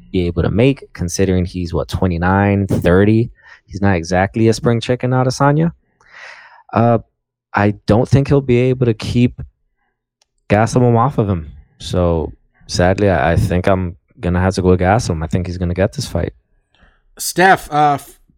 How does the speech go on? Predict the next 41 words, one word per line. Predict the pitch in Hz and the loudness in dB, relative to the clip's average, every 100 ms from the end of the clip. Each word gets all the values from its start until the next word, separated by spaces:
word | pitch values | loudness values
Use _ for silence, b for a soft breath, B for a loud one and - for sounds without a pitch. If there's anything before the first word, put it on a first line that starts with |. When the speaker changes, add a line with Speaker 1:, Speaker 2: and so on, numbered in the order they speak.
| - | -2
Speaker 2:
turning | 247 277 | 0 0
point | 214 196 - | 2 2 2
for | 139 | 0
me | 147 143 | 0 0
with | 123 | 0
Israel | 127 110 117 | -2 -2 0
Adesanya | 110 110 120 113 110 101 101 | 0 -2 -4 -4 -4 -6 -10
was | 107 117 131 131 113 | -10 -2 0 0 -2
the | 120 | -6
fight | - 120 117 | -2 -2 0
actually | 117 120 - | 0 -2 -6
with | 110 104 | -6 -6
Brad | 95 110 104 | -4 -2 -2
Tavares, | - 104 101 78 73 - - b b b b b b | -4 -6 -6 -6 -10 -14 -16 b b b b b b
because | 123 131 131 113 - | -8 -2 0 -2 -4
he | 143 | -4
beat | 131 143 117 | -2 -4 -4
Brad | 113 123 120 | -2 0 -2
Tavares' | 113 113 107 | -2 -2 0
ass | 107 104 98 90 - - - _ _ _ _ _ _ _ _ - | 0 0 0 -4 -8 -12 -14 _ _ _ _ _ _ _ _ -6
for | 123 | -2
a | 113 | 0
long | 107 117 107 92 | 0 0 0 -2
time | 95 90 73 - _ _ _ _ _ - | -6 -8 -8 -20 _ _ _ _ _ -6
and | 165 117 104 | -4 -2 -2
did | 127 | 0
it | 117 | 0
consistently. | 117 95 127 - 113 123 113 113 | -2 -6 -6 -6 -8 -4 -4 -4
And | 110 107 110 | -6 -8 -8
Brad | 131 156 151 | 0 2 2
Tavares, | 123 120 110 101 | -2 -2 -2 -8
as | |
we | 113 | -8
know, | 107 101 | -6 -6
is | 95 | -8
pretty | - 113 | -8 -8
much | 98 | -8
just | 107 - | -8 -8
made | 104 107 98 | -6 -6 -6
of | 85 | -8
goddamn | 87 95 92 92 87 87 | -4 -4 -2 -6 -8 -12